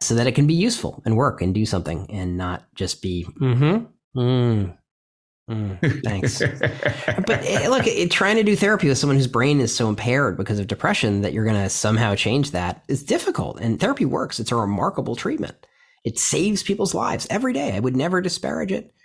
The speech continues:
Speaker 1: but there are different therapists who are differently good for different people. But it really helps to have your brain be intact when you're doing that. Medications are only so good, and brain stimulation, it turns out, on average, is better, especially if you haven't responded to anything before.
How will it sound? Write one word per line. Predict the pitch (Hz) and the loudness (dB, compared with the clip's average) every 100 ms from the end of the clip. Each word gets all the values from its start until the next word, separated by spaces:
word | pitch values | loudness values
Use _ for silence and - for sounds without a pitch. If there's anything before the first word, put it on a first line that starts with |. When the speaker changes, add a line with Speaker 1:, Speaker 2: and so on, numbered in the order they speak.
| _ | _
Speaker 1:
but | 196 | -4
there | 196 | 0
are | 196 | 0
different | 151 175 170 185 | 2 0 0 -2
therapists | - 170 170 175 - | 0 0 0 -2 0
who | |
are | 165 | 0
differently | 131 131 151 151 147 | 2 0 0 0 2
good | 135 147 | 2 2
for | 143 117 | 0 0
different | 135 - 139 | 0 0 0
people. | 127 143 - - - - - _ _ - | 0 -2 -2 -6 -8 -20 -20 _ _ -4
But | 143 | 0
it | |
really | 123 160 | 2 4
helps | 143 143 - | 4 4 2
to | |
have | 127 | 2
your | 110 | 2
brain | 101 101 110 | 2 2 4
be | 107 | 4
intact | 92 85 87 90 | 2 0 -2 -2
when | 90 | -2
you're | 87 | -2
doing | 90 87 | -2 -2
that. | 78 65 - | -2 -6 -6
Medications | 117 110 107 107 113 98 | -2 0 2 2 2 0
are | 95 | 0
only | 95 101 104 110 | -2 0 2 0
so | - 101 | 0 -2
good, | 98 92 151 175 _ _ _ _ | 0 -2 -2 -6 _ _ _ _
and | 110 101 98 | -4 -2 0
brain | 98 104 | 0 0
stimulation, | 104 117 98 98 - | 0 0 0 0 0
it | 98 | -4
turns | - 95 87 | -2 -2 -2
out, | 90 - | -4 -4
on | 92 | -6
average, | 78 73 80 | -6 -8 -8
is | 90 | -8
better, | - 76 80 78 - | -8 -6 -6 -8 -12
especially | 87 - 87 - | -10 -8 -6 -6
if | 85 | -8
you | 82 | -10
haven't | 87 64 | -10 -10
responded | - 78 78 78 | -12 -10 -12 -12
to | - | -14
anything | 95 90 - 85 | -12 -12 -12 -14
before. | 76 - 80 65 | -14 -12 -12 -12